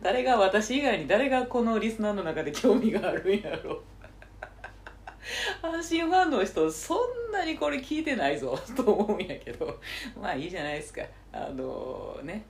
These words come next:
せっかくですから。で、あの、ヒッティングマーチって、あの、球場に行ったら、その打席に立つ選手に、一番からね、九番まで、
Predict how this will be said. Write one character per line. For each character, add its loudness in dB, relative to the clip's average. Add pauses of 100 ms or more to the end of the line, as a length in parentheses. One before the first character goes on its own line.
せ -10
っ -10
か -8
く -10
で -8
す -16
か -14
ら。 -12 (420)
で、 -2
あ 0
の、 -8
ヒ -4
ッ -8
テ -2
ィ 0
ン 0
グ -4
マ -2
ー -2
チ -10
っ -10
て、 -12
あ -8
の、 -10
球 2
場 -2
に -6
行 -4
っ -14
た -6
ら、 -2 (200)
そ -10
の -6
打 -2
席 -8
に -8
立 -8
つ -
選 -8
手 -10 (200)
に、 -4 (180)
一 -10
番 -6
か -4
ら -8
ね、 -6 (220)
九 0
番 -6
ま -12
で、 -6